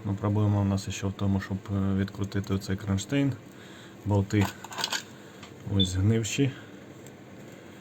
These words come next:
Спробуємо, наскільки це нам вдасться. Відкручуємо кронштейн, міняємо фільтр. Ось зняли фільтр, такий він старий. Ну, мабуть, уже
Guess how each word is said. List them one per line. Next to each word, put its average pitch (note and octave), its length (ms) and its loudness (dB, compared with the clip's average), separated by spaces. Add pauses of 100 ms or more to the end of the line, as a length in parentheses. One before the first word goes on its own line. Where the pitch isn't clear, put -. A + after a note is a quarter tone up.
(920)
Спробуємо, G2 680 4 (140)
наскільки G2+ 480 -2
це F#2+ 160 -4
нам F#2+ 260 0
вдасться. A#2+ 440 0 (420)
Відкручуємо G2+ 580 2
кронштейн, G#2 480 0 (340)
міняємо G2 400 2
фільтр. F#2+ 420 -4 (480)
Ось G2 80 -8
зняли G#2 320 4 (320)
фільтр, A#2+ 360 2 (460)
такий G2+ 240 -8
він G2 160 -6 (840)
старий. A#2 520 2 (2000)
Ну, G2 300 -6
мабуть, F#2+ 320 -6
уже F#2 180 -6